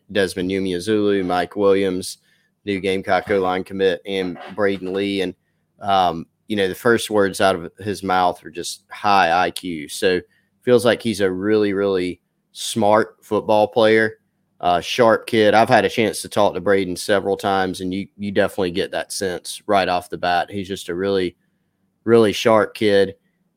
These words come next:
and then physically talented as well, right? I mean, he could,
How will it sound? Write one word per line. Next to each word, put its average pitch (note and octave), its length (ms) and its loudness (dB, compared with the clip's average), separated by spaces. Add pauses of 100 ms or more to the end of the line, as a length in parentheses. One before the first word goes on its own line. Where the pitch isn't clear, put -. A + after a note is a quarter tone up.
and G#2 180 2
then G2+ 220 0
physically A2 560 0
talented G2 500 0
as F2 160 -8
well, E2+ 460 -4
right? F#2 280 0
I F#2 40 -4
mean, F#2 200 -4
he G2+ 180 -6
could, F#2 240 -6